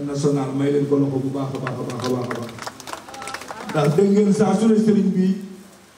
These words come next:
di wax cofeelam ak yëg-yëgam ak cëram ci sëriñ bi ak bëgg bu ko bëgg. Waaye nag ak seexam doomu ndeyam Ajaratu Xadi Ba, tubaarkàlla, bu baax moom it bëgg sëriñ bi lool,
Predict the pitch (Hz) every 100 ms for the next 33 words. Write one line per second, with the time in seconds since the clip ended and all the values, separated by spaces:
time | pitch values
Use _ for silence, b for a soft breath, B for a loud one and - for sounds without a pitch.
0 | - 170 180 175 - 214 202 190 185 170
1 | - - - - - - - - - 139
2 | 180 202 202 208 214 214 214 - - -
3 | - - - - - - - 180 185 -
4 | 226 226 220 226 - - 180 208 196 185
5 | 170 - - 175 - 190 180 175 170 -
6 | 180 175 - - - - - - - 156
7 | 156 165 180 175 165 165 165 147 147 147
8 | 151 147 147 147 139 135 - - - -
9 | - - - 139 147 143 139 - - 139
10 | 156 - - - - - - - - 127
11 | 123 127 131 143 143 160 165 202 151 151
12 | 147 147 - - - 151 160 143 - 185
13 | 202